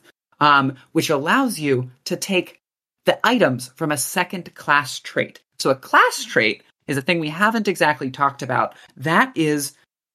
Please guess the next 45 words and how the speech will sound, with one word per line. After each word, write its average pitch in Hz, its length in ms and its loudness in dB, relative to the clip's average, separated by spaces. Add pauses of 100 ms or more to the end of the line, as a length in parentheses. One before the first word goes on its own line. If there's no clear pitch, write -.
gonna 196 180 6
define 165 540 2
the 135 180 0
basic 135 680 -2
things 135 420 0
that 131 140 -6
you 123 180 -6
can 123 220 -6
do. 117 340 2
It's, 139 240 -2
uh, 123 300 2 (160)
will 135 80 0
determine 139 540 -2
what 139 240 0
weapon 139 460 0
and 127 360 -2
item 165 340 0
you 165 160 0
are 170 100 2
carrying 165 540 0 (200)
and 131 220 2
give 131 160 -4
you, 135 140 -2
like, 131 240 2
one 131 260 2
skill 131 480 2
that 127 120 -4
you 113 100 -6
can 123 160 -8
use 123 240 -6
very 117 220 -6
frequently. 185 640 -8 (340)
Um, 127 280 2
so - 140 0
this 135 200 -2
might 147 220 -2
be 135 220 0
Jet 175 300 -2
Trooper, 127 400 0
which 131 180 -8
allows 131 300 -2
you 127 100 -4
to 131 100 0
jetpack 143 680 -2
around 127 540 2